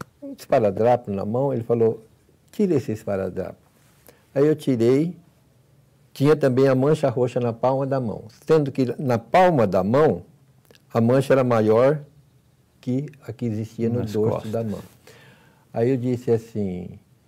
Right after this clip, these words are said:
Speaker 1: "Chico, você é o único espírito que eu conheço que tem as marcas do Cristo."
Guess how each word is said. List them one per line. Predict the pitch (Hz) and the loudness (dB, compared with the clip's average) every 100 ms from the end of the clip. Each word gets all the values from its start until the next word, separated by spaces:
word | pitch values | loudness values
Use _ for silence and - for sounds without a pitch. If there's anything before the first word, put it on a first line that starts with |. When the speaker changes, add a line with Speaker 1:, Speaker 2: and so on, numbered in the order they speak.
| _ _ | _ _
Speaker 1:
"Chico, | - 165 151 | -4 -2 -2
você | 131 147 151 | -2 -2 2
é | 156 | 0
o | 160 | 2
único | 185 233 202 190 147 | -2 -2 -2 -2 -4
espírito | 143 - 120 113 117 117 | -4 -6 -4 -4 -6 -6
que | 117 | -6
eu | 104 | -6
conheço | - 107 101 120 143 143 - | -4 -4 -2 0 -2 -4 -12
que | 135 | -12
tem | 131 131 | -6 -4
as | 127 120 | -2 -2
marcas | 110 104 110 110 | -4 -2 -4 -6
do | 107 113 | -6 -8
Cristo." | 113 104 85 - _ _ | -10 -10 -10 -12 _ _